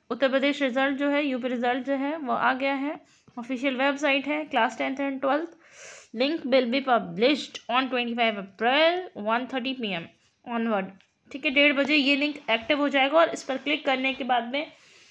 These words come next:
जो है एक विंडो आ जाएगा, एक पॉपअप विंडो आ जाएगी और उस पर आप जो है अपना result का जो है registration number, वो sorry roll number डालेंगे और then आप अपना वो खोल सकते हैं। आपको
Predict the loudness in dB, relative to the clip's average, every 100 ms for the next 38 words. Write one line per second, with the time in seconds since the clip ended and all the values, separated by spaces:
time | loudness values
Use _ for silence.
0 | -20 -20 -20 -10 -2 2 4 2 -4 -8
1 | -2 0 4 4 6 4 4 2 -2 -6
2 | 0 2 2 -2 0 2 2 2 2 0
3 | 0 0 0 0 -2 -4 -4 -2 -2 -2
4 | 0 0 0 -2 0 0 -2 -4 -6 -6
5 | -6 -6 -8 -8 -6 -4 -2 -2 -4 -8
6 | -10 -8 -6 -4 -6 -6 -14 _ _ _
7 | _ _ _ _ -2 0 2 4 4 4
8 | 2 -2 -4 -6 -12 -20 -20 -20 -6 0
9 | 2 2 -4 -4 -8 -10 0 0 0 -6
10 | -20 -6 -4 -2 2 2 0 -10 -12 -8
11 | -8 -6 -4